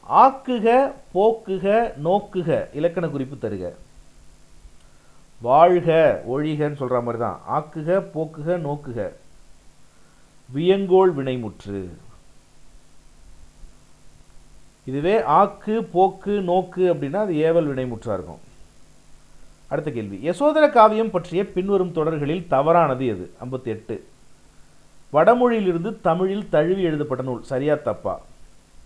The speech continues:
சரிதான். யசோதரன் எனும் அவந்தி நாட்டு மன்னனின் வரலாற்றை கூறுகிறது. சரியா,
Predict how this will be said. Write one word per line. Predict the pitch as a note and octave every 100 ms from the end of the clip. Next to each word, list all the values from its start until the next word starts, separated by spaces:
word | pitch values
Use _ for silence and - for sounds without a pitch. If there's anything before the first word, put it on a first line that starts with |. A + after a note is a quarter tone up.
| -
சரிதான். | C3 B2 G#2+ F#2 - - - - - - - -
யசோதரன் | D#3 - B3 B3 A#3+ A#3+ F3+
எனும் | F#3+ C#4 - C3
அவந்தி | D#3+ A3+ A#3+ B3+
நாட்டு | A#3 A3+ G#3+ F3+
மன்னனின் | E3+ F3+ G3+
வரலாற்றை | D#3 E3+ E3 D#3+
கூறுகிறது. | D3+ C#3+ A#2 A2 A2 A2 G2
சரியா, | B2 A#2+